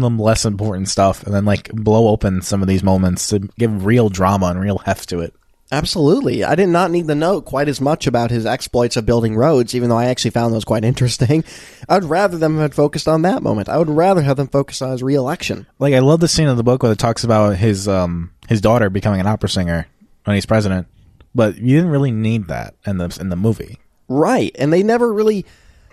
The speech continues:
Speaker 2: discuss the relationship or lack thereof that he had with F D R because he seemed to have this really high admiration of F D R.
Speaker 1: And F D R was just like, "Whatever."
Speaker 2: Yeah, exactly. And all of that was just so fascinating to me, and the film does nothing to touch on any of it.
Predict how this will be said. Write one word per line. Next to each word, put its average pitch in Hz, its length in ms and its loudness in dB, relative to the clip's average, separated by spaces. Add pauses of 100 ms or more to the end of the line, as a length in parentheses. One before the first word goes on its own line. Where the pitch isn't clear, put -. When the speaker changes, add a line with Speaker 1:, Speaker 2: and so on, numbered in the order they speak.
(180)
Speaker 2:
discuss 185 500 -2
the 175 100 0
relationship 170 760 0
or 143 80 -4
lack 120 320 -6
thereof 147 520 2
that 127 100 0
he 107 80 -6
had 131 340 0
with 214 100 0
F 226 180 0
D 214 160 -2
R 220 280 2
because 143 380 -4 (240)
he 135 120 -6
seemed 170 280 0
to 165 80 0
have 143 120 0
this 113 220 -4
really 160 340 0
high 131 380 -2
admiration 135 640 0
of 180 80 0
F 170 160 0
D 165 180 0
R. 170 400 2 (120)
Speaker 1:
And 117 80 0
F 113 120 2
D 123 80 2
R 117 100 6
was 113 100 4
just 117 100 0
like, 127 80 0
"Whatever." 135 580 2
Speaker 2:
Yeah, 175 340 0
exactly. 202 760 -2
And 143 320 0
all 226 300 2
of 233 60 -2
that 196 120 -2
was 190 140 -2
just 185 160 0
so 190 120 2
fascinating 160 720 0
to 113 60 2
me, 113 180 2
and 113 100 2
the 123 40 0
film 190 300 2
does 143 180 0
nothing 175 340 0
to 147 80 0
touch 143 280 -4
on 160 100 0
any 214 240 2
of 87 100 -2
it. - 220 -6